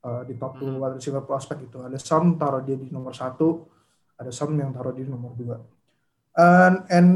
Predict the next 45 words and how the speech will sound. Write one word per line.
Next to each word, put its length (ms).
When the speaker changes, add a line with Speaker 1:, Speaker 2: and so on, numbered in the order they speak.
Speaker 1:
dia 240
walaupun 400
tingginya 240
cuman 640
six 240
foot 160
one, 400
seratus 240
delapan 160
puluh 160
tiga 160
sentimeter, 720
Speaker 2:
Mhm. 400
Speaker 1:
em, 220
tapi 160
he's 160
pretty 240
big, 240
he's 240
really 160
strong, 400
dia 160
sembilan 320
puluh 160
empat 240
kilo. 480
Speaker 2:
Mhm. 220
Speaker 1:
Eh, 320
and 400
he 100
does 240
play 320
like 320
he's 240
bigger 240
than 160
himself 320
gitu. 220
Kayak 180
he's 160
a 80
very 400
alpha 480
receiver. 560
Kayak 260